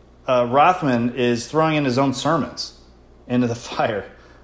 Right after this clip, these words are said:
And he's yelling, quote, "The truth of the Holy Scripture shall triumph," as he's throwing in his own sermons. And yes, the irony is thick, and it should be.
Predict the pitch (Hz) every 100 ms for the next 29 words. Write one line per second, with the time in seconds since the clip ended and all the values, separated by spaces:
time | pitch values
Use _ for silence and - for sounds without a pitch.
0 | - 127 123 123 135 123 135 139 131 120
1 | 147 131 127 127 - - - - - -
2 | - - - 127 139 123 - 202 240 240
3 | - 143 127 120 - 165 165 160 160 -
4 | - 131 131 101 95 95 - 107 98 95
5 | - 90 85 - - - - - 117 117
6 | 117 113 117 107 101 95 95 90 98 90
7 | 82 80 - - - - - - - -
8 | - - 123 127 143 143 131 117 120 117
9 | 107 98 - 85 - 104 95 - 90 85